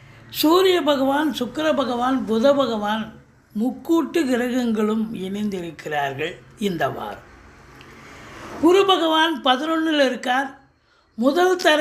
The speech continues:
யோகாதிபதி என்று சொல்லக்கூடிய செவ்வாய் பகவான் பதினோராம் இடத்தில் லாபஸ்தானத்தில்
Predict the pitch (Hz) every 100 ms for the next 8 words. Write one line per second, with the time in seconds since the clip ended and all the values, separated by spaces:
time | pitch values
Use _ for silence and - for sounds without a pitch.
0 | 302 269 247 302 320 330 302 294 285 277
1 | 285 254 240 208 254 277 - 262 240 240
2 | 226 233 247 320 320 302 262 240 233 254
3 | 226 196 202 269 294 285 269 254 233 220
4 | 180 233 214 202 170 208 262 277 - 226
5 | 208 196 160 196